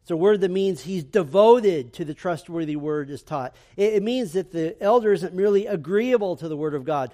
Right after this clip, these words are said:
He isn't just a passive listener to the word of God. He isn't one that says, "Well, yeah, I know the word. I've been listening to preaching for a long time." No, I know the word because I've studied it. I've gotten into it myself.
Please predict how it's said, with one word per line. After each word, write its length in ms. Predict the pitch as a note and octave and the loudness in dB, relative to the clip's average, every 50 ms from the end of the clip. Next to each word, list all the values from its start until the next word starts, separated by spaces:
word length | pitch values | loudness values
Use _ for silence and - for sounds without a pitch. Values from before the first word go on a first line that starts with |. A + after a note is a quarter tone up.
| - _ _ _ | -14 _ _ _
He 120 | - F#3 A#3 | -6 -4 -4
isn't 220 | A#3 G3+ A3+ G3+ | -4 -4 -6 -8
just 160 | G3+ G3 - | -10 -8 -8
a 60 | G3 | -10
passive 500 | E3 - E3 G3+ G3+ G3+ - - F#3 D#3 | -10 -6 -6 -4 -4 -4 -4 -6 -8 -8
listener 600 | E3+ F#3 A#3 B3 - - A3+ G#3 F#3 F#3 E3 C#3+ - - _ _ | -2 0 0 0 0 -4 -6 -4 -4 -2 -4 -4 -8 -12 _ _
to 120 | - - F#3+ | -6 -4 -2
the 60 | F3+ | -2
word 200 | D#3+ E3+ F#3 F3+ | -2 -2 -2 -2
of 160 | E3+ C#3 A#2+ | -2 -4 -2
God. 300 | F3 E3 D#3 C#3+ B2+ A2+ - _ _ _ _ | -2 -2 0 -2 -2 -6 -10 _ _ _ _
He 140 | D3 F#3+ A3 | -6 -4 -4
isn't 180 | A#3+ G#3 A#3+ A3+ | -4 -4 -4 -4
one 160 | G3+ G3+ G3 | -4 -2 -2
that 80 | G3+ - | -4 -4
says, 240 | - G#3+ G#3+ F#3 | -2 -2 -4 -2
"Well, 120 | F#3+ A3 G#3+ | -2 -4 -2
yeah, 220 | G#3 B3+ C#4 A#3+ G3+ | -2 -2 -2 -2 -2
I 120 | G#3 C4 | -4 -4
know 160 | C4+ C4+ A#3 | -4 -4 -4
the 80 | F3+ D3 | -4 -2
word. 260 | C3 D#3+ F#3 G3 G3+ | -4 -4 -2 -2 -2
I've 100 | G3+ F3 | -4 -4
been 120 | F3+ F#3 | -4 -4
listening 360 | G3+ G3+ G3+ - A3 G#3+ G#3+ F#3+ | -4 -6 -6 -6 -8 -6 -6 -6
to 80 | F#3 | -8
preaching 420 | - - B3+ A3+ - - F3+ D#3+ D3+ | -8 -8 -8 -8 -8 -8 -8 -8 -6
for 100 | E3 D#3+ | -6 -6
a 60 | C#3+ | -6
long 220 | D3 D3 C#3+ C3+ | -6 -6 -8 -10
time." 240 | - D3+ B2+ A#2+ G2+ - - _ _ | -10 -10 -10 -10 -12 -14 -20 _ _
No, 200 | F#3 G#3+ B3+ A#3+ | 0 2 2 2
I 140 | G3 E3+ E3 | 2 0 0
know 240 | E3 G3 B3 C#4+ D#4+ | 2 4 4 4 4
the 80 | C4+ | 2
word 220 | G3 F3+ E3+ D#3 D3+ | 0 -2 -4 -4 -6
because 240 | D3 - D#3+ C#3 | -8 -8 -8 -6
I've 160 | E3 D#3+ D3 - | -6 -6 -8 -10
studied 440 | - - - A3 C4 D#4+ D4+ B3+ | -8 -2 0 0 0 0 0 -2
it. 120 | G3 D#3+ C#3+ | -4 -4 -6
I've 160 | D3 C3+ C3+ | -8 -6 -4
gotten 260 | G3+ F3+ E3 F#3 F#3 | -4 -4 -4 -4 -6
into 300 | A#3 C#4+ A3 - - A3 | -6 -6 -6 -6 -6 -6
it 100 | G3+ E3+ | -6 -6
myself. 580 | E3 D#3+ D3+ - - A3 A#3+ A#3+ A3+ E3+ - | -8 -10 -10 -8 -8 -4 -2 -2 -2 -2 -4